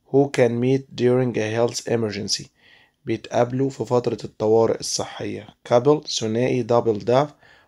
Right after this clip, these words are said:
بابل اللي هي الفقاعة الطبية. planet، الكوكب. طبعًا دي البابل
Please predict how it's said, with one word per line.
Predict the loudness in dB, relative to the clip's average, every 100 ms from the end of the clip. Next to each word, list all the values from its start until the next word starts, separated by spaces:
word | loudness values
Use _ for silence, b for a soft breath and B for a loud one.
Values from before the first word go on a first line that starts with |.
| b 2
بابل | 2
اللي | 2 2
هي |
الفقاعة | 0 -2 -6 2 4
الطبية. | 4 0 -12 -2 2 2
planet، | 0 0 0 -2
الكوكب. | -6 -4 -2 0 0 -4 -6 b b b b
طبعًا | 4 6 6 4
دي |
البابل | 0 2 0 0 -6